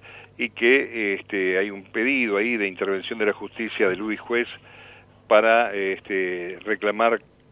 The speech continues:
según él, que le corresponde este lugar. Eh, lo curioso, lo insólito y al mismo tiempo infame es que Rosati, que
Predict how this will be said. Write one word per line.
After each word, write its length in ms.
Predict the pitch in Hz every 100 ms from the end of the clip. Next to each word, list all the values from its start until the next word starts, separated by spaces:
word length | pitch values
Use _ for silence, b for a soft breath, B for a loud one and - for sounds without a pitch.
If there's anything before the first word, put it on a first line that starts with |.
| 135 113 -
según 260 | 101 110
él, 280 | 101 104 107 -
que 100 | 95
le 80 |
corresponde 600 | 92 98 95 - 104 95
este 200 | 92 -
lugar. 380 | 95 92 85 80 - B B B B -
Eh, 600 | 101 98 92 90 90 98
lo 340 | 104 104 98 -
curioso, 720 | - 113 139 139 - 127 135 - - 110
lo 220 | 101 104
insólito 680 | 98 - 147 123 113 135
y 100 | 139
al 80 | 104
mismo 220 | 113 107
tiempo 280 | 101 113 110
infame 540 | 110 104 123 104 110 107 B B B B
es 120 | 120
que 180 | - 110
Rosati, 640 | 101 110 151 135 - 131
que 240 | - 107